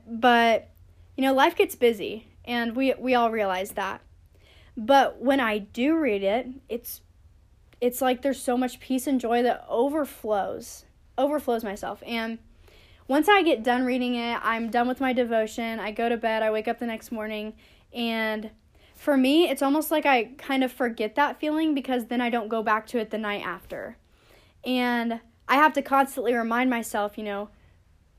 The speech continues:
"You found so much joy and you felt so much better after reading God's promises. You know, why don't you try it again?" And so that's what I have to remind myself. And especially in times of despair,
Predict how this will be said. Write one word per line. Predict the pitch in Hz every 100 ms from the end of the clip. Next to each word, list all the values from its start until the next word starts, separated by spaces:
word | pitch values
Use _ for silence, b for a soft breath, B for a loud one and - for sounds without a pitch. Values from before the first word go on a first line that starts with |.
| _ _ _ -
"You | 233 269
found | 339 339
so | 294 320
much | 311 294 -
joy | 285 302 285 277 277 262
and | 247
you | 240
felt | 254 233 -
so | - 294 302
much | 311 -
better | 262 254
after | 254 233 240 262 240 233 b b -
reading | 262 285 277
God's | 247 247 240
promises. | - 226 226 226 - 214 196 214 - - - _ - -
You | 240
know, | 220
why | 240
don't | 285
you | 240
try | 233 220
it | 208
again?" | 196 - 214 - - - - b b b
And | 240 233
so | 247
that's | 240 240
what | 262
I | 247
have | 233 220
to | - 233 208
remind | 196 196 185
myself. | 180 - 196 208 - -
And | 226 226
especially | 220 - - 233 240 320 320 294
in |
times | 240 233 233
of | 226
despair, | 214 214 - 180 190 254 302